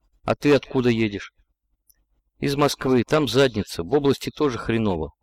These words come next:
Только от Звенигорода до Чехова тишина. И сам Чехов зачистили, но не до конца. Так там Таманская дивизия стоит, навели порядок. У нас в тесницких лагерях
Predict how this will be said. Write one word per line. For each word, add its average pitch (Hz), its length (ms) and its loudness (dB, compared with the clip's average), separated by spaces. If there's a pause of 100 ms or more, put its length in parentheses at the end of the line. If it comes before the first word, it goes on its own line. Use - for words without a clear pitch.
Только 135 300 0
от 127 80 2
Звенигорода 113 720 0
до 98 160 -2
Чехова 90 440 -2
тишина. 101 480 -4 (360)
И 143 80 -4
сам 135 220 2
Чехов 113 400 -2
зачистили, 95 680 -6 (280)
но 110 120 -2
не 110 100 0
до 104 100 -6
конца. 95 460 -2 (1120)
Так - 160 -2
там 135 220 2
Таманская 123 580 2
дивизия 113 560 0
стоит, 104 500 -2
навели 104 340 0
порядок. 87 480 -2 (1080)
У 120 140 -4
нас 147 180 2
в - 120 -10
тесницких - 600 -2
лагерях 127 420 2